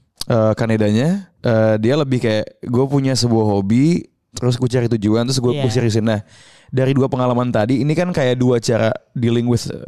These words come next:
Speaker 1: apa ya, those linears yang beda tuh. Lo ada satu pengalaman di sela-sela yang lo ceritain tadi yang relate dengan keduanya nggak? Salah satu dari keduanya?
Speaker 2: Eh, mungkin lebih, lebih ke Taneda kali ya.
Speaker 1: Eh.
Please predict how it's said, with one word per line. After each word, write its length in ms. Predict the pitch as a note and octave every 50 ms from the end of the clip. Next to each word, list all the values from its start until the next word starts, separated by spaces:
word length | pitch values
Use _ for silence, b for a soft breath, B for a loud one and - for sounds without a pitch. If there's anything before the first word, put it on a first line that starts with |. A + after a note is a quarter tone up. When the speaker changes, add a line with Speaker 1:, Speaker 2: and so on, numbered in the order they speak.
| - - -
Speaker 1:
apa 200 | - - - A2 G#2+
ya, 120 | G#2+ A2 B2+ - - _ -
those 320 | - C#3 A#2+ A#2 A2+ -
linears 480 | B2 B2 B2 A#2+ A#2+ A#2+ B2 B2 B2 A2
yang 160 | B2+ A#2+ A#2
beda 340 | A#2 A2 G#2 G2 G2 G#2 F2
tuh. 180 | - B2+ G#2+ G2+ B B B B B B B B B B B B B B -
Lo 200 | - D3 F3+ F#3
ada 140 | F3 E3
satu 280 | E3+ C3 D#3 C#3 C3+ C#3
pengalaman 720 | B2+ C3+ C3 B2+ A#2 A#2 A#2 A#2 A#2 A#2+ A#2 A2+ A2 A2
di 140 | - A#2 A#2
sela-sela 420 | A2 - B2 A2+ A2 G#2+ A#2+ A2+ A2+
yang 140 | A2+ A2
lo 160 | G#2+ G#2+ G#2+ G#2+
ceritain 260 | - A#2 A2+ A2+ A2+
tadi 240 | G#2+ G2+ G#2+ B2 B2 - - b b b b b b b b b
yang 480 | - B2 A#2 A#2+ A#2+ A2+ A2+ A2+ A2+ A2+ -
relate 360 | - - B2 A#2+ A#2+ A#2+ A2 -
dengan 420 | A#2+ A2+ A2+ A2 A2 G#2+ G#2+ B2
keduanya 540 | C3 - B2+ A#2+ A#2 A2+ A2 A2 B2 A#2+ G#2
nggak? 120 | - - _ _ _ - -
Salah 200 | - A2+ B2 A#2 A#2
satu 100 | A#2 A#2+
dari 120 | A#2+ A2+
keduanya? 320 | A2+ A#2 G#2+ G#2 G2 G2 G2 - - _ _ _ _ _ _ _
Speaker 2:
Eh, 380 | F#3+ G3 G3+ G#3 G#3+ A3 A3 A3 F#3 B B B B B B B B B B B B _
mungkin 500 | - G3+ G#3+ A3 - D#4 D4 C#4 A3+ F#3+ -
lebih, 440 | - G#3 G#3 F#3+ A3 A3 A3 G3
lebih 320 | G3+ G3+ F#3 G#3 G#3 G3+ -
ke 200 | - A3 G#3 G3+ G3+ G3+ G3+ G3+ G3+ G3+ G3+ G3+ G3 G3 G3 G3
Taneda 500 | - F#3+ G3 G3 G#3 A#3 A#3+ A#3 C#4 B3+
kali 320 | A3 F#3 F3 E3+ E3 D3+ C#3+
ya. 80 | C#3 C3+
Speaker 1:
Eh. 260 | - A#2+ A#2+ A2 G#2+